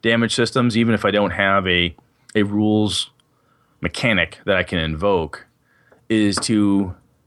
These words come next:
give some narrative to the damage. If you do a lot of damage, using a five E example for D and D, I would say, You know what? You hit him, you did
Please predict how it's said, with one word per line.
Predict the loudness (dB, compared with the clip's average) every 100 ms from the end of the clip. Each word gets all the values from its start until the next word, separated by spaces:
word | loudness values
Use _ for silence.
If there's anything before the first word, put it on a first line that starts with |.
| _ _ -4
give | -2 0
some | 2 2
narrative | 2 2 2 -2 -2
to | -4
the |
damage. | -2 -4 -4 -10 -14 -16 _ _ _ _ -6
If | -2
you | 0
do | 2
a | 2
lot | 4 2
of | 2
damage, | 2 2 0 -4 -8 -12 -18 _ _ _ _ _ _ _ _ _ -4
using | 0 2 0
a |
five | 2 2 2
E | 2
example | 0 0 -4 -4
for | -6 -4
D | -2 -2
and | -2
D, | 0 0
I |
would | -2 -2
say, | -2
You | -2
know | 0
what? | 0
You | 0 0
hit | 0 0
him, | 0 0
you | -2
did | 0 0 0 -2 -4 -10